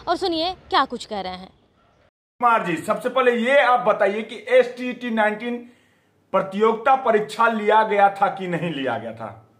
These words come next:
Speaker 2: हमको हाँ या ना में जवाब चाहिए। दूसरा नंबर बात, आपने जो दो हज़ार तेईस काला फरमान लाया है, उसमें आपने बीपीएससी से परीक्षा की जो बात कही है,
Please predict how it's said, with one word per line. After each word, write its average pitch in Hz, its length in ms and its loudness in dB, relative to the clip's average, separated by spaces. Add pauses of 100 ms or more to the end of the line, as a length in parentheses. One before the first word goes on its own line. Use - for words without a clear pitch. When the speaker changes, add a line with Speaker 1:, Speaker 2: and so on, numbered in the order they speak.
(280)
Speaker 2:
हमको 147 260 -4
हाँ 226 340 0
या 220 140 4
ना 214 200 2
में 202 140 0
जवाब 190 340 2
चाहिए। 160 200 0
दूसरा 220 380 0
नंबर 240 280 2
बात, - 520 0 (260)
आपने 220 440 2
जो 220 120 0
दो 220 140 0
हज़ार 214 240 4
तेईस 220 360 0
काला 208 260 4
फरमान 196 440 2
लाया 190 300 4
है, 233 420 0 (100)
उसमें 170 280 -2
आपने 196 280 2
बीपीएससी 214 540 -4
से 214 120 -6
परीक्षा 185 400 -4
की 190 180 -8
जो 170 180 -4
बात 165 300 2
कही 180 140 -6
है, 262 380 -2